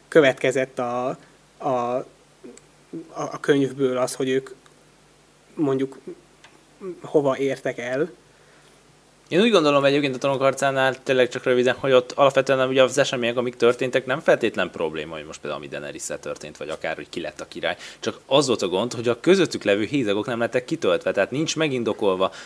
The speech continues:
Speaker 2: nincs megalapozva, hanem tényleg azt látjuk, hogy mondjuk Martin adott nekik egy vázlatot, hogy "Figyeljetek, srácok, én ennyit tudok most egyelőre adni, ebből kell dolgoznotok, ha mindenáron meg akarjátok csinálni az utolsó évadot", vagy talán a hetedik, nyolcadik évad, nem, a hetedik évadnál is ezt éreztem.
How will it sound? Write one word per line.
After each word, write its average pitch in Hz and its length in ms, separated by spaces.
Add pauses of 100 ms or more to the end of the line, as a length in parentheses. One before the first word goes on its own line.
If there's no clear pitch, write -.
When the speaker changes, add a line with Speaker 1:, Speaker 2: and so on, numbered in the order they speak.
(1000)
Speaker 2:
nincs 147 320
megalapozva, 104 840 (120)
hanem 117 220
tényleg 117 260
azt 117 140
látjuk, 123 240
hogy 113 100
mondjuk 110 460
Martin 123 340
adott 110 200
nekik 98 240
egy 95 280 (180)
vázlatot, 104 500
hogy 139 100
"Figyeljetek, 101 500
srácok, 156 460 (280)
én 117 180
ennyit 113 200
tudok 101 240
most - 160
egyelőre 95 520
adni, 120 320
ebből 101 300
kell 85 160
dolgoznotok, 113 460
ha 104 60
mindenáron 98 440
meg 92 120
akarjátok 92 420
csinálni 90 480
az 87 120
utolsó 85 380
évadot", 104 400
vagy 87 80
talán 87 200
a - 20
hetedik, 107 360
nyolcadik 120 400
évad, 113 200
nem, 92 140
a 87 40
hetedik 120 320
évadnál 127 280
is 131 100
ezt 127 180
éreztem. 131 400